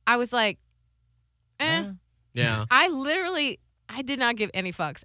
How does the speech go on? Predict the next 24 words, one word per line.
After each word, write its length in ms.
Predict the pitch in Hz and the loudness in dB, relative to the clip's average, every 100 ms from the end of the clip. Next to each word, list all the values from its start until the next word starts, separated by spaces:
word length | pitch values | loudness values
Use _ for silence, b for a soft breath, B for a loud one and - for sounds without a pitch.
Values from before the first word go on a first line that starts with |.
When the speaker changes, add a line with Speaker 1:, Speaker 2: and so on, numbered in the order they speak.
| - | 2
Speaker 1:
I 120 | 254 | 4
really 340 | 226 320 330 | 4 0 2
didn't. 240 | 294 254 - | 0 0 0
And 160 | 330 320 | 0 0
this 140 | 466 | -2
is 60 | 392 | 2
not 180 | 370 381 | 0 2
'cause 140 | 330 | 0
I 100 | 269 | 0
didn't 260 | 220 269 226 | 0 -2 0
like 200 | 226 254 | 0 0
Alessia 400 | 240 240 - 185 | 0 -2 -2 -6
Cara. 360 | - 180 196 277 262 | -2 0 2 0 -2
We've 220 | 320 392 | -6 -6
seen 360 | - - 349 392 | -6 -6 -4 -2
her 100 | 277 | -4
before 320 | 214 - 196 | -6 -2 -2
and 80 | 214 | -2
we've 140 | 233 | -4
interviewed 480 | 214 311 359 208 165 | -2 -2 -2 -2 -4
her. 140 | 165 | -4
She 240 | 165 - 330 | -6 -4 -2
is 100 | 104 | -2
Speaker 3:
Mm-hmm. 180 | 101 | -4